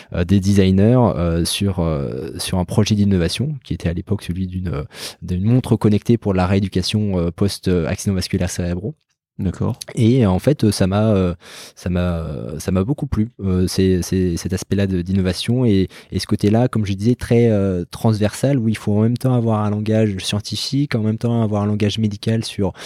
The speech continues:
Speaker 1: est-ce que
Speaker 2: D'accord.
Speaker 1: l'innovation sera acceptée auprès du patient, également un langage juridique, comment on protège l'innovation, est-ce que, euh, voilà, euh, les données qu'on récupère, euh, on pourra les utiliser ou autre,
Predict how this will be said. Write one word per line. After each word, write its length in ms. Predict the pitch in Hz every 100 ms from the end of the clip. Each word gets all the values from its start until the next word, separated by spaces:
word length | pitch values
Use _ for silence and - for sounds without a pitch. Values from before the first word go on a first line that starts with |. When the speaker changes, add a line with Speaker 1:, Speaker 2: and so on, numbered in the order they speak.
| - -
Speaker 1:
est-ce 180 | - 98
que 40 | 92
Speaker 2:
D'accord. 80 | 113
Speaker 1:
l'innovation 360 | 110 101 -
sera 140 | 107 104
acceptée 340 | - 104 -
auprès 220 | 101 -
du 80 | 98
patient, 500 | 98 95 - 143 147
également 520 | - 113 113 120 123
un 60 | 120
langage 320 | 117 117 113
juridique, 480 | 104 104 107 113 120 -
comment 240 | 113 117
on 40 | 110
protège 380 | 107 104 113
l'innovation, 640 | 107 110 107 - 120 123 117
est-ce 160 | -
que, 120 | -
euh, 200 | 113 113 98 - - -
voilà, 360 | 101 104 107
euh, 60 | 101
les 140 | 98
données 320 | 101 107 113 117
qu'on 160 | 107
récupère, 540 | 95 - - 110 113 98
euh, 80 |
on 160 | 92 95
pourra 260 | - 92 98
les 160 | 92
utiliser 420 | 98 101 98 98
ou 160 | 98 110
autre, 220 | 143 -